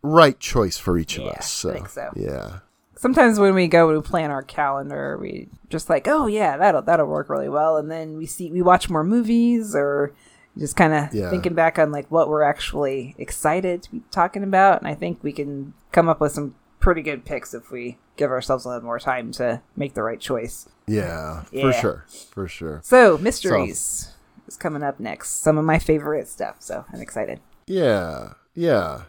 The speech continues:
Speaker 1: So it'll be a lot of fun. Okay, um, so, uh, real quick, uh, socials, uh, I'm on many of them at Brian Waves forty-two, but I'm not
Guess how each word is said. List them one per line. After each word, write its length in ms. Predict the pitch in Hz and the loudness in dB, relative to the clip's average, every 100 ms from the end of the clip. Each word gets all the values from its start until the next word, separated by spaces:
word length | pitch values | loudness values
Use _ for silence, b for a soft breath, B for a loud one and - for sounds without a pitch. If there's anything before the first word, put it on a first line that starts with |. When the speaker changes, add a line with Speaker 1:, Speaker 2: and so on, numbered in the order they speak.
| _ | _
Speaker 1:
So 240 | - 139 120 | -4 2 2
it'll 120 | 127 | 2
be 120 | 110 | 2
a 80 | 101 | 0
lot 180 | 90 80 | 0 -4
of 80 | - | -8
fun. 380 | 67 50 50 - b b b b b b - | -14 -16 -16 -20 b b b b b b -20
Okay, 280 | - 139 131 | -14 -10 -2
um, 400 | 131 127 117 110 | 6 6 6 2
so, 580 | - - 139 131 127 107 - | -4 2 4 6 4 0 -4
uh, 200 | 117 110 | 0 2
real 180 | 104 120 | 2 2
quick, 380 | 110 - 113 - | 2 2 0 2
uh, 240 | 113 101 98 | 2 4 2
socials, 880 | - 127 - 123 120 113 104 - | 0 -2 0 -2 -2 -4 -6 -4
uh, 400 | 104 90 85 82 80 80 71 _ | -2 -2 -2 -6 -8 -12 -16 _
I'm 540 | 87 92 101 101 95 - _ _ _ | -6 -2 -2 -2 -4 -8 _ _ _
on 460 | 98 98 90 90 - - | -2 0 0 -6 -10 -6
many 440 | 95 95 98 98 | 0 2 2 2
of 200 | 80 73 | 0 -4
them 460 | 78 76 80 87 - - | -6 -6 -6 -8 -12 -6
at 320 | 87 85 95 | -4 -4 -2
Brian 320 | 98 95 95 | 2 4 4
Waves 300 | 92 92 85 | 2 0 -2
forty-two, 720 | - 107 90 87 - 120 95 | 0 0 2 -2 -2 0 0
but 160 | 90 87 | 0 -2
I'm 140 | 87 | 0
not 260 | 87 90 - | 0 -2 -4